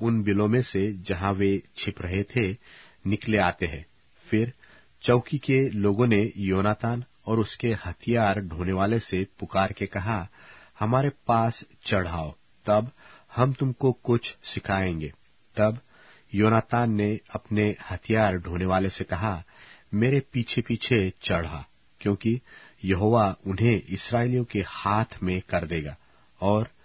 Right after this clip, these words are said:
योनातान अपने हाथों और पांवों के बल चढ़ गया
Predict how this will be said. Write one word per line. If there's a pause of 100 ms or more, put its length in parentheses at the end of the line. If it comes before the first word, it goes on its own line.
(300)
योनातान
अपने
हाथों (380)
और
पांवों
के
बल
चढ़
गया